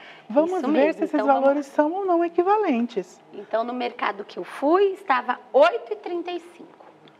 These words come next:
Speaker 1: Oito reais e trinta e cinco centavos. Vamos registrar aqui os valores pra fazermos, então, a comparação.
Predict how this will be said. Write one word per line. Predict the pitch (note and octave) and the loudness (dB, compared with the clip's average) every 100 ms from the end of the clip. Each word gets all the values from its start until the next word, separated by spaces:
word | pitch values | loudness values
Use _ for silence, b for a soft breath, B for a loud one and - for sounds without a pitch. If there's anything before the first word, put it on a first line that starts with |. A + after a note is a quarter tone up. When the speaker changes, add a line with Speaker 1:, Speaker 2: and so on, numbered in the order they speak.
| _ | _
Speaker 1:
Oito | G3+ F3+ A3+ - D#4+ | -4 0 -2 0 -2
reais | C#4+ C4 E3+ D#3 F3+ C4 D4 - B B _ | 0 0 -2 -4 -2 -2 -2 -12 B B _
e | C4+ B3+ | -4 -4
trinta | - - C4 F4 F#4+ | -4 0 4 4 4
e | G4 | 4
cinco | F4 - E4 E4+ | 4 4 2 2
centavos. | F4 F#4+ G4 A#3 G#3 G#3 F#3 | -2 -4 -2 -2 0 -2 -2
Vamos | G#3 A#3+ B3 | 0 2 0
registrar | - D4 E4+ F4 - B3+ A#3+ | 0 0 2 0 2 2 2
aqui | A#3+ A3+ | -2 -2
os | G3 | 2
valores | B3+ C#4+ B3 D4 G4 - B B B | 0 4 4 4 2 -4 B B B
pra | - G4+ | 0 0
fazermos, | G4+ G4+ D#4+ D#4+ D#4+ D#4+ | 2 -2 0 0 0 0
então, | D#4 C#4+ | 0 2
a | C#4+ | 2
comparação. | C#4+ D4+ D4+ D#4+ G4 - A#3+ G3+ | 2 0 2 2 0 2 2 2